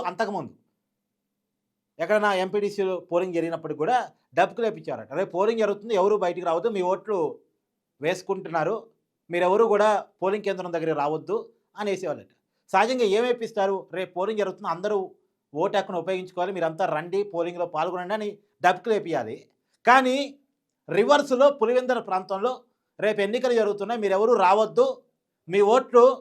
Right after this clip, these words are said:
గుద్దేసుకుంటారు" అని చెప్పేసి ఓపెన్గా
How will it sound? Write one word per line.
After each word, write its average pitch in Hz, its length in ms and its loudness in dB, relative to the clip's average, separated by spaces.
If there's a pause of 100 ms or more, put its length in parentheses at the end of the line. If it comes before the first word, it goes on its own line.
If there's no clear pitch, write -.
(560)
గుద్దేసుకుంటారు" 220 760 2
అని 185 120 -6
చెప్పేసి 180 360 -6 (580)
ఓపెన్గా 269 480 12